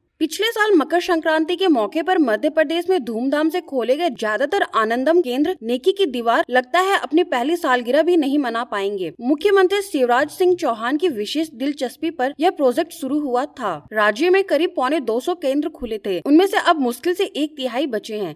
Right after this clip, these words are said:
नेकी की दीवारें धीरे धीरे धराशायी होते जा रही है। भोपाल के केंद्रों को भी बंद करने का प्रस्ताव बन रहा है।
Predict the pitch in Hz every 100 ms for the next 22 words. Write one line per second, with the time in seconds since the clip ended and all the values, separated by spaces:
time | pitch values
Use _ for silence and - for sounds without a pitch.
0 | _ 214 226 339 349 339 285 262 311 294
1 | 254 285 269 320 277 240 208 233 254 247
2 | 294 208 247 226 185 196 202 208 196 147
3 | 147 - 233 269 311 381 392 320 285 294
4 | 349 349 381 226 269 262 254 277 370 247
5 | 226 226 254 254 214 190 190 170 170 143